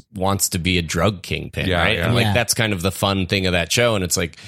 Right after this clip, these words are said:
Speaker 1: you can't start in season five with your unusual behavior. You gotta start at a place where the audience goes like, "That's some crazy behavior,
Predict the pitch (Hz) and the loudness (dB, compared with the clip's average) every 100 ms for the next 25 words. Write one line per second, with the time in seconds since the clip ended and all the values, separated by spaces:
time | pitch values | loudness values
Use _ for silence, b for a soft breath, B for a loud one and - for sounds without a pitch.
0 | B B B - 117 110 143 131 - - | B B B -2 -2 2 0 2 0 2
1 | 107 110 92 82 87 80 80 80 76 76 | 2 2 0 -2 -2 -2 -2 0 0 0
2 | 78 85 80 78 82 76 82 73 - 87 | -2 -2 0 0 -2 -2 -2 -2 0 0
3 | - 98 104 104 107 - 92 90 87 82 | 0 0 2 2 2 2 2 2 0 0
4 | 90 - 90 87 85 85 - 92 82 85 | 0 0 0 2 2 0 -2 -2 -2 -4
5 | 78 _ b b b 113 123 - 131 107 | -6 _ b b b -4 2 2 2 0
6 | 110 107 95 90 110 98 98 117 131 113 | 0 2 0 0 2 2 2 0 0 -2